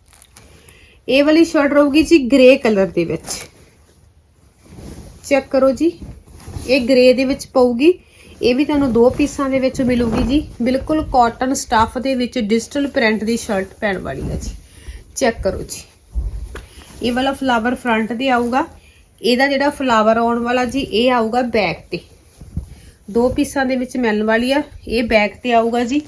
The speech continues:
ਇਹ ਵਾਲੀਆਂ ਇਹਦੀਆਂ ਬਾਜ਼ੂ ਰਹਿਣ ਵਾਲੀਆਂ ਨਾਲ, ਠੀਕ ਹੈ ਜੀ। ਬਾਜ਼ੂ ਇਹਦੇ ਉੱਪਰ ਵੀ ਬਣੀਆਂ ਹੋਈਆਂ।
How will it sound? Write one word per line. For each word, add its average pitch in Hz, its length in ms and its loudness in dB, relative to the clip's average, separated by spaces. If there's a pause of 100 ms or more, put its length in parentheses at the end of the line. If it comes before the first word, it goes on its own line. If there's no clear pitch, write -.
(600)
ਇਹ 240 140 -2
ਵਾਲੀਆਂ 247 300 -2
ਇਹਦੀਆਂ 247 240 -4
ਬਾਜ਼ੂ 208 360 -2
ਰਹਿਣ 240 220 0
ਵਾਲੀਆਂ 247 340 -4
ਨਾਲ, 254 340 0 (300)
ਠੀਕ 262 180 -6
ਹੈ 269 60 2
ਜੀ। 285 120 0
ਬਾਜ਼ੂ 220 320 0
ਇਹਦੇ 226 180 2
ਉੱਪਰ 262 220 -2
ਵੀ 277 120 0
ਬਣੀਆਂ 240 320 0
ਹੋਈਆਂ। 247 300 0